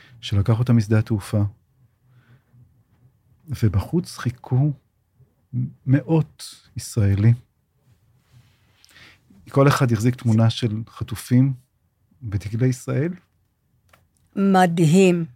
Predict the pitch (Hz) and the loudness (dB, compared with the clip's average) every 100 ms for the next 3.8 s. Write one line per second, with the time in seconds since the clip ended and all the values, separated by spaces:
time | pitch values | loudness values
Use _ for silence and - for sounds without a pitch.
0 | _ _ _ _ - 185 190 165 165 214 | _ _ _ _ -8 2 2 2 2 4
1 | 302 392 - _ _ _ _ _ - - | 4 4 -2 _ _ _ _ _ -8 0
2 | - 277 359 - - 233 233 233 - - | 4 6 4 2 4 4 6 4 4 4
3 | 156 170 196 285 285 - 170 | 4 6 6 6 4 -2 -4